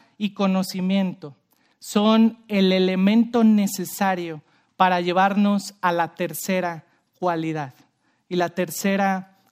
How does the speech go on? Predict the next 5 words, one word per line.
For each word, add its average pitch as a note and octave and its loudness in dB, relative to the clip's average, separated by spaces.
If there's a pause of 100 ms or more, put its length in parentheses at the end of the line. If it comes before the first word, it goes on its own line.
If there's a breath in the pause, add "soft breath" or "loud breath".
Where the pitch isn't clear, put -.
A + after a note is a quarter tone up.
(140)
cualidad F3+ 0 (480)
es F#3+ -6 (340)
la F3 -2 (100)
capacidad F3+ -2 (600)
para E3+ -2